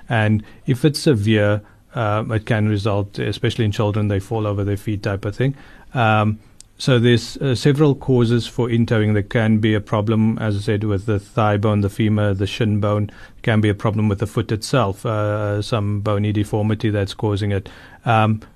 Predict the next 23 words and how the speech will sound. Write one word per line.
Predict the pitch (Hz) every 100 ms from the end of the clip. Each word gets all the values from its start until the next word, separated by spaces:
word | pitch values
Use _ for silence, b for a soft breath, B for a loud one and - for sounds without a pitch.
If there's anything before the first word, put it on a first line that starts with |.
| -
in | 131 123
most | 117 131 -
cases, | 127 113 - 110
it | 107 113
is | 110
physiological, | - 107 107 104 98 101 107 107 113
and, | 101 98 101 98
uh, | 98 107
which | 110 104
means | 113 101
it's | 104 -
normal | 113 101 101 101
for | - 110 101 101
that | 104 104 98 113
eight-year-old. | 101 104 113 117 139
And | 110 110 B B B
if | 117 127
they've | 113 101
been | 123 120
assessed | 107 120 107 -
by | 110
the, | 107 107 104 104 113
uh, | 110 104